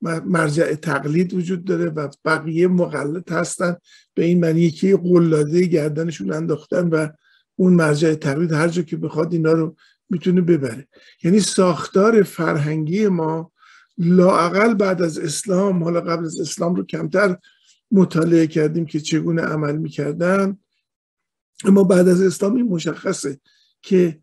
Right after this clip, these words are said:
ساختار تشکیلاتی از نظر فرهنگی که نگاش بکنیم اینجوریه که معمولاً یه کسی جلو میفته و بقیه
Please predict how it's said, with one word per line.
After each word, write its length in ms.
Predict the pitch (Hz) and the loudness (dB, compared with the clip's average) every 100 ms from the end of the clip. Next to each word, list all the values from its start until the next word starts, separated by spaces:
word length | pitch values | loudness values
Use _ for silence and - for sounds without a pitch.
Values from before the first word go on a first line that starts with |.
| _ _ _ _ _ | _ _ _ _ _
ساختار 1000 | - - 180 151 - - 214 220 185 143 - _ _ _ _ _ | -12 -4 -2 -2 -4 0 2 4 4 2 -6 _ _ _ _ _
تشکیلاتی 840 | 175 170 - 190 175 160 156 196 | -6 -6 -6 -6 -2 -2 0 -2
از 260 | 160 170 165 | 0 0 0
نظر 380 | 175 165 175 302 | 0 2 2 2
فرهنگی 600 | - 208 185 165 175 185 | 0 -4 -2 -4 -4 -6
که 160 | 151 190 | -6 -6
نگاش 340 | 170 160 151 | -4 -6 -6
بکنیم 500 | - 196 220 233 202 _ _ _ | -10 -6 -4 -4 -4 _ _ _
اینجوریه 720 | 208 208 190 208 214 180 143 _ _ _ _ | 0 2 4 4 4 2 2 _ _ _ _
که 480 | - 180 170 165 156 - _ - | -4 2 2 2 -4 -12 _ -8
معمولاً 560 | 170 170 175 175 190 202 | -4 -2 0 0 0 0
یه 180 | 190 | -2
کسی 580 | 180 190 - 196 170 156 _ | -2 -4 -4 -6 -6 -8 _
جلو 340 | - 170 165 208 | -6 -2 0 0
میفته 420 | 214 208 170 196 | 2 0 0 -2
و 160 | 175 165 | -2 -2
بقیه 720 | 175 160 170 185 196 196 | -4 -8 -2 6 8 6